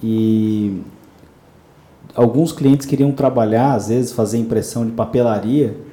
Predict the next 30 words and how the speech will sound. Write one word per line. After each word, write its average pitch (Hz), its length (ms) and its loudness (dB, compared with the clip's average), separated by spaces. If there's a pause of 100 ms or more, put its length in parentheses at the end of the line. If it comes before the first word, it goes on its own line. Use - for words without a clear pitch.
(580)
em 117 300 2
papel 120 680 4
reciclado. 113 720 -2 (840)
Geralmente 135 540 6
esse 139 100 0
papel 131 340 2
era 127 140 2
mais 135 280 0
caro. 113 360 0 (880)
E 110 80 -2
aí 110 160 4
na 127 140 4
época 123 240 0
eu - 40 -2
fui, 123 380 2
né, 104 220 -6 (320)
buscar 113 360 -4
algumas 107 320 0
informações 110 840 -2
ali, 113 360 0 (540)
e 117 60 -4
parece 123 260 0
que 135 80 0
tudo 185 240 -2
que - 80 0
é 156 40 6
reciclado 151 720 2
é 139 100 0
mais 143 260 2
caro. 107 380 -2